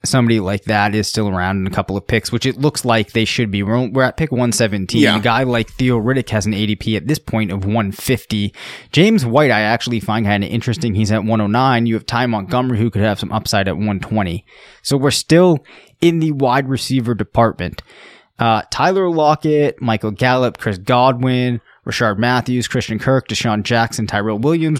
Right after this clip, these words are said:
Speaker 1: Paul Richardson, Cortland Sutton, Dez Bryant is still there. I'm thinking one of these guys, we do wanna get the upside. There's some good candidates in there. Which one of those names stood out?
Speaker 2: Uh, I mean,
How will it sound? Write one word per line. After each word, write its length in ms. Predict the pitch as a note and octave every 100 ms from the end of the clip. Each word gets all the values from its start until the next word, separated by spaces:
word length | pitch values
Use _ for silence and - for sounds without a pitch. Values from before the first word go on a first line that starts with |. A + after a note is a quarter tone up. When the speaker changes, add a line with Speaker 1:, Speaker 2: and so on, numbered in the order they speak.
| -
Speaker 1:
Paul 280 | - A#2+ G#2+
Richardson, 720 | C3+ - D3+ - D3 C#3 C3
Cortland 440 | - G#2+ - A2
Sutton, 460 | - D3 C#3+ B2 G#2+
Dez 240 | B2+ G2+
Bryant 480 | G#2+ C3+ D3 C#3+ -
is 120 | D3
still 280 | - D#3 D3+
there. 320 | D3 C#3 C3+ - - - - -
I'm 200 | D3 D#3
thinking 400 | E3+ D#3 C3 C3
one 160 | C#3+
of 60 | B2
these 180 | B2 G#2
guys, 280 | A2 A2+
we 120 | G#2 G#2+
do 260 | G2 C#3
wanna 280 | B2+ A#2+ G#2+
get 240 | G#2+ G2+
the 100 | G#2
upside. 440 | - B2+ - B2 A2+
There's 120 | A2+
some 160 | A2 A2
good 200 | B2+ A2+
candidates 520 | - B2 A#2+ A2 G2
in 120 | G#2+
there. 160 | A2 G2
Which 260 | G#2+ B2+
one 140 | C#3+ C3
of 60 |
those 160 | A#2 G#2
names 300 | G#2+ G#2 G2
stood 220 | - G#2
out? 220 | G2+ F#2+ - _ _ _ _ _ _ _ _ _ _ _ _ _ - _ _ _ _ - -
Speaker 2:
Uh, 540 | D#3 D#3 D#3 D3 B2 D3+
I 60 | E3
mean, 460 | D#3+ D#3+ D3 C3